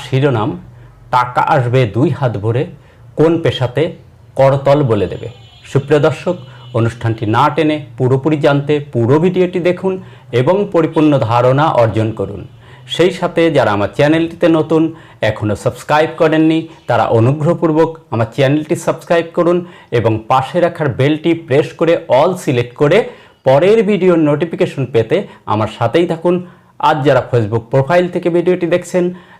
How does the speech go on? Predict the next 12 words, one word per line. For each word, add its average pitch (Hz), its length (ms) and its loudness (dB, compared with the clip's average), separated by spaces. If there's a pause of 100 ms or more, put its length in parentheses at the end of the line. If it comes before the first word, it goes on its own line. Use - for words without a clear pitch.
তাদেরকে 110 460 0 (100)
অসংখ্য, 170 720 -2
অসংখ্য, 160 720 -2
অসংখ্য 160 500 0
ধন্যবাদ। 180 560 2 (320)
প্রোফাইলটিতে 151 600 0
একটি 143 260 -6
ফলো 170 280 2
দিয়ে 185 300 0 (180)
আমাকে 120 400 0
উৎসাহিত 175 500 -4
করবেন 175 420 0